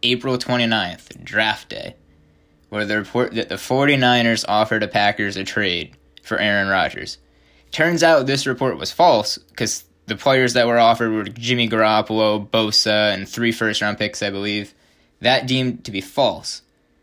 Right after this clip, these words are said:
But later on in the day, Adam Schefter reports, a couple hours before the draft, that Aaron Rodgers is so upset with the Packers,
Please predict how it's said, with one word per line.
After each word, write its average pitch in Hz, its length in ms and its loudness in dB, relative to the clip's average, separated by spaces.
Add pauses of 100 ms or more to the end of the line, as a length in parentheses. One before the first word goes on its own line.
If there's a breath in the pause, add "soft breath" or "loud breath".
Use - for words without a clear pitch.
(540)
But - 340 4
later 127 340 2
on 127 220 4
in 113 80 0
the 104 80 -2
day, 131 420 2
Adam 110 340 0
Schefter 147 480 0
reports, 113 600 -2 (520 soft breath)
a - 40 -20
couple 147 320 2
hours 135 240 4
before 131 260 -2
the 123 80 2
draft, 139 460 2 (260 soft breath)
that - 160 -2
Aaron 147 200 0
Rodgers 139 360 2
is 110 140 -2
so 180 420 2
upset 165 460 2
with 127 120 -6
the 120 120 -2
Packers, 131 680 -2